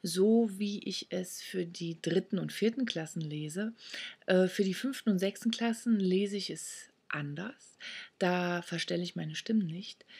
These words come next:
Mm, darum bat mich einst das Hühnchen, der meinte, das sei total uncool für die fünften und sechsten Klassen. Also da lese ich dann sozusagen cooler. Äh, aber jetzt hier, äh, lese ich, äh,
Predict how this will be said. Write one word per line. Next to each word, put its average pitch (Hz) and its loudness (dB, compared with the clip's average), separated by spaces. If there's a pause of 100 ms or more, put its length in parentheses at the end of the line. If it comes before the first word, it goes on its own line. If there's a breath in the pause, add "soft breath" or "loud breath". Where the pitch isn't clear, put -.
(280 soft breath)
Mm, 170 -2
darum 170 -2
bat 160 -6
mich 196 -4
einst 165 -6
das - -8
Hühnchen, 180 -2
der 180 0
meinte, 165 -4
das 165 -10
sei 165 -6
total - -8
uncool 175 0 (360 soft breath)
für - 0
die 165 0
fünften 170 -4
und 165 0
sechsten 160 -4
Klassen. 165 -8
Also 147 -10
da 147 -6
lese 143 -8
ich 147 -10
dann 143 -8
sozusagen 135 -10
cooler. 147 -8 (480 loud breath)
Äh, 170 0
aber 175 2
jetzt 180 -2
hier, 277 4 (600 loud breath)
äh, 202 4
lese 180 2
ich, - -2
äh, 170 2